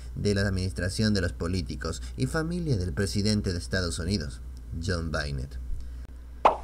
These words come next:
La escasa naturaleza de su mayoría, que se hará cargo en enero, ya ofrece a sus miembros más extremistas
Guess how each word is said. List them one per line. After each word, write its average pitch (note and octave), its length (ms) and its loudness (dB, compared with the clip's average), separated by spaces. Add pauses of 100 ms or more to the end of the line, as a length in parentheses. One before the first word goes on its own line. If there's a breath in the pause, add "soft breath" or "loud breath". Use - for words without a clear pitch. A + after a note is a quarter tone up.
(320)
La B2+ 100 6
escasa F3 600 4
naturaleza G2 840 4
de E2 120 -2
su - 160 -4
mayoría, D2+ 600 -6 (580 loud breath)
que F2 140 -2
se - 160 0
hará G#2 240 2
cargo B2 320 4
en E2+ 80 0
enero, D#2+ 340 0 (680 loud breath)
ya F3+ 220 4
ofrece F3 420 0
a - 20 2
sus C#3+ 200 0
miembros C#3+ 380 2
más A#2+ 220 2
extremistas A#2+ 760 0